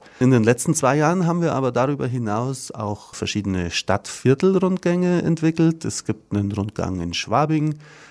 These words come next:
es gibt einen Rundgang in Giesing und neuerdings auch einen Rundgang im Westend. Und es gibt auch noch neue Themenrundgänge.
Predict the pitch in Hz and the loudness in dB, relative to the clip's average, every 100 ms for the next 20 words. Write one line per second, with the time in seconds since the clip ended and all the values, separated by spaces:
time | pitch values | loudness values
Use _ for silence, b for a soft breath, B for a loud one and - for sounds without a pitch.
0 | B - 107 - - 110 - - 98 101 | B -10 -8 -4 -2 -2 -2 -2 0 2
1 | 101 92 92 98 101 95 95 90 85 92 | 2 0 -2 -2 -2 -2 -2 -4 -6 -2
2 | 170 165 170 160 165 - 120 117 110 117 | 2 6 6 6 2 -2 0 0 2 4
3 | 113 110 110 110 - 107 - 95 98 95 | 4 4 4 0 0 -2 0 0 0 0
4 | 95 101 92 92 90 101 143 - 147 160 | 0 -2 0 -2 0 0 0 2 2 2
5 | - B 143 160 156 185 - - 123 - | -4 B 2 2 2 0 0 -2 -2 -2
6 | 123 - 123 123 120 113 - 120 160 151 | -4 -2 0 2 2 0 -4 2 4 2
7 | 92 90 - 85 - - 71 71 | 0 -4 -8 -12 -14 -14 -14 -16